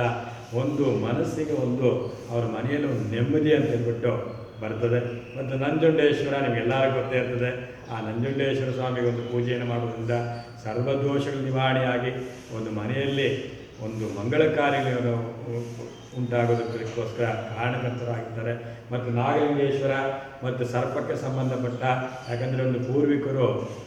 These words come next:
ಒಂದು ಸರ್ಪವನ್ನು ವಧ ಮಾಡಿದಾಗ ಒಂದು ಸರ್ಪದೋಷ, ನಾಗದೋಷ, ಸುಬ್ರಹ್ಮಣ್ಯ ದೋಷ, ಕಾಳಸರ್ಪ ದೋಷ, ಇಂತಹ ದೋಷಗಳಂತೆಲ್ಲ ಬಂದು ಬಂದಿರ್ತದೆ. ಆ ದೋಷವಿದ್ದಾಗ ಅದು ಶೀಘ್ರವಾಗಿ ವಿವಾಹ ಭಾಗ್ಯ ಇರೋದಿಲ್ಲ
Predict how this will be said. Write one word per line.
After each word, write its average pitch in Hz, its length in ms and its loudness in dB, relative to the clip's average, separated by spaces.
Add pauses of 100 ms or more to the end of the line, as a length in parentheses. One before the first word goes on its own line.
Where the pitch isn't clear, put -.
(440)
ಒಂದು 131 220 0
ಸರ್ಪವನ್ನು 131 720 2
ವಧ 117 220 4
ಮಾಡಿದಾಗ 131 580 2 (260)
ಒಂದು 123 240 -4
ಸರ್ಪದೋಷ, 127 600 -2
ನಾಗದೋಷ, 123 720 0
ಸುಬ್ರಹ್ಮಣ್ಯ 123 720 -2
ದೋಷ, 120 120 0
ಕಾಳಸರ್ಪ 123 680 -6
ದೋಷ, 113 100 -6 (540)
ಇಂತಹ 147 540 2
ದೋಷಗಳಂತೆಲ್ಲ 123 600 0
ಬಂದು 117 300 -6
ಬಂದಿರ್ತದೆ. 117 720 -4 (120)
ಆ 127 80 -2
ದೋಷವಿದ್ದಾಗ 143 720 2
ಅದು 131 220 -2
ಶೀಘ್ರವಾಗಿ 127 640 0 (420)
ವಿವಾಹ 127 420 2
ಭಾಗ್ಯ 127 240 2
ಇರೋದಿಲ್ಲ 117 480 0